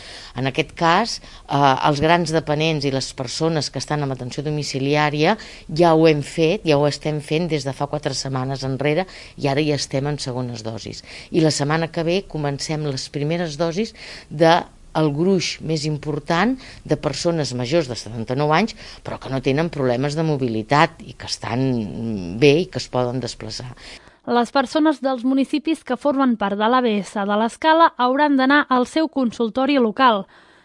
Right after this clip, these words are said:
Speaker 2: D'aquesta manera s'externalitza la vacunació de l'edifici del cap, evitant aglomeracions i la saturació del centre.
Speaker 1: Llavors, com que la setmana que ve rebem més de tres-centes,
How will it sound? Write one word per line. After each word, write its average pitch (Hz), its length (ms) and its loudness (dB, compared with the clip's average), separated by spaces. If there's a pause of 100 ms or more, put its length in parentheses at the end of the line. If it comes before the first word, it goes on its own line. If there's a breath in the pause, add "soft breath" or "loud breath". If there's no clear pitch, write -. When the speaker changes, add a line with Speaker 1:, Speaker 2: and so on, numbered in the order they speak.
(120 soft breath)
Speaker 2:
D'aquesta 247 400 -2
manera 294 400 2
s'externalitza 247 960 -2
la 202 160 2
vacunació 226 640 0
de 196 160 0
l'edifici 208 480 -2
del 247 240 0
cap, 240 320 0 (320 soft breath)
evitant 269 480 0
aglomeracions 247 1040 0
i 240 80 -2
la 240 160 0
saturació 240 720 -2
del 233 240 -2
centre. 165 480 -14 (440 loud breath)
Speaker 1:
Llavors, 139 480 2
com 143 160 -4
que 143 80 -2
la 123 80 -4
setmana 135 320 -4
que 165 100 -6
ve 160 120 2 (180)
rebem 143 320 0 (160)
més 156 180 -2
de 135 80 -4
tres-centes, 131 540 -8